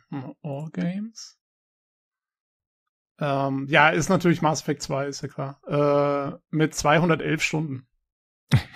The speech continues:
Speaker 1: Aber in,
Speaker 2: Okay.
Speaker 1: in Steam, in Steam. Also vielleicht gibt's außerhalb
Speaker 2: Mhm.
Speaker 1: von Steam, aber ich wüsste jetzt auch nichts. Also bisschen, bisschen andere Kategorie, sag ich mal. <laughs> Aber ich spiele
Speaker 2: Ja.
Speaker 1: auch keine Online-Spiele, weißt du, also, ähm,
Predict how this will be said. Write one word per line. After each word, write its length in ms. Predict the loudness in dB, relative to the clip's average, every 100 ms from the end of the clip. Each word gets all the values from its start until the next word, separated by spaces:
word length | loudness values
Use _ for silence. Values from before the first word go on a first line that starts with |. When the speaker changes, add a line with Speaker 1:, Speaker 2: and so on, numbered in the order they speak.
| -20 -20 -20 -4 -2 0
Speaker 1:
Aber 160 | 4
in, 80 | 4
Speaker 2:
Okay. 220 | 4 4
Speaker 1:
in 100 | 4
Steam, 480 | 4 2 4 4 2
in 120 | -4
Steam. 320 | -4 -4 -4 -4
Also 360 | -4 -4 -4
vielleicht 300 | -4 -2 0
gibt's 160 | -2 -2
außerhalb 320 | 0 4 2
Speaker 2:
Mhm. 40 | 0
Speaker 1:
von 100 | -6
Steam, 360 | -4 -4 -4
aber 140 | -8 -8
ich 160 | -12 _ _
wüsste 320 | -4 -4 -2 -6
jetzt 140 | -6
auch 120 | -8
nichts. 240 | -10 -10 -8
Also 480 | -4 -2 -2 -2 _ _ -20 -20 _
bisschen, 440 | 2 4 4 4 4
bisschen 260 | 2 2 2
andere 500 | 4 2 2 0 -2
Kategorie, 640 | -2 -2 0 0 0 -4 -10
sag 200 | -8 -8
ich 120 | 0
mal. 160 | 2 2 -2 -10 2
<laughs> 120 | 2 4 -2 -2 -4 -2 -2 -2 -4 4
Aber 140 | 6 6
ich 80 |
spiele 180 | 8 8
Speaker 2:
Ja. 40 | 8
Speaker 1:
auch 100 | 4
keine 180 | 2 2
Online-Spiele, 560 | 2 2 0 -2 -2
weißt 200 | -2 -2
du, 40 | -2
also, 380 | 0 -2 -2 -6 -20 -20 -20 -20 _ -4
ähm, 560 | 0 2 2 0 -4